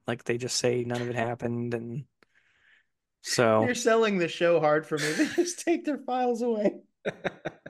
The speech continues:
Speaker 1: Well, no, they always, like, uncover some shit, and then it's, and then it's all taken away from them, and they're back at square one. So it's just, like, nine seasons of, like,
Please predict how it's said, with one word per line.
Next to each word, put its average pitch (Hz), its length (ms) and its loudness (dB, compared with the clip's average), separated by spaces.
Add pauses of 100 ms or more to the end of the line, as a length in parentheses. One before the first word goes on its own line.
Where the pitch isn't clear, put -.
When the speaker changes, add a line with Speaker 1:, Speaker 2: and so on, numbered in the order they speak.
(300)
Speaker 1:
Well, 233 120 12
no, 254 200 12
they 214 120 12
always, 247 220 12
like, 233 140 10
uncover 190 420 8
some 180 200 0
shit, 190 280 8
and 151 140 6
then 151 100 6
it's, - 220 2
and 156 120 4
then 156 100 2
it's 139 120 -2
all 170 120 2
taken 170 340 -4
away 156 140 0
from 143 140 -6
them, 131 120 -2
and 127 140 -2
they're 127 100 0
back 139 240 2
at 113 60 -6
square 131 320 2
one. 127 240 0
So 120 100 -4
it's 120 80 -6
just, - 200 -4
like, 135 120 0
nine 135 260 2
seasons 135 400 -2
of, 131 100 -6
like, 135 340 -4